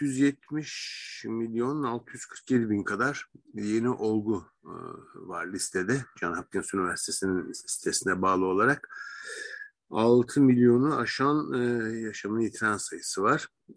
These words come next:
E, günlük olgu sayısı bir hafta içinde ortalama, e, bir milyon dokuz yüz altmış iki bin.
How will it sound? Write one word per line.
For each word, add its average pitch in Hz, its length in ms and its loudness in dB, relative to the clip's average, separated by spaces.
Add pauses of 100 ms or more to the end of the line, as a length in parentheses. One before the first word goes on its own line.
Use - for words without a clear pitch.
(120)
E, 107 340 -4
günlük 123 580 6
olgu 143 300 6
sayısı 135 440 0
bir 156 100 0
hafta 135 360 -4
içinde 127 480 -2 (500)
ortalama, 131 840 2 (140)
e, 120 40 -8 (460)
bir 123 140 0
milyon 123 360 0
dokuz 127 260 0
yüz 117 60 0
altmış - 340 -4
iki 98 180 -12
bin. 135 200 -2